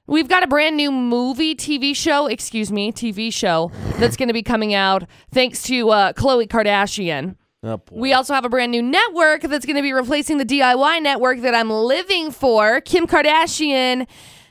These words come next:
Speaker 1: is planning a brand new move when it comes to work and, uh, the birth of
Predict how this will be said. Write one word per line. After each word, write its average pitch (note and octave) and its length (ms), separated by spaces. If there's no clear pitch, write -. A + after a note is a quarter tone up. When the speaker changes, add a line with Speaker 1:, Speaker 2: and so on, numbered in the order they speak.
Speaker 1:
is C4+ 400
planning D#4 480
a C4+ 60
brand C#4+ 280
new C4+ 120
move B3+ 500
when A3+ 180
it A3 80
comes A3+ 380
to G#3 520
work B3+ 640
and, B3 560
uh, A3+ 600
the D4 440
birth F4 500
of C4 420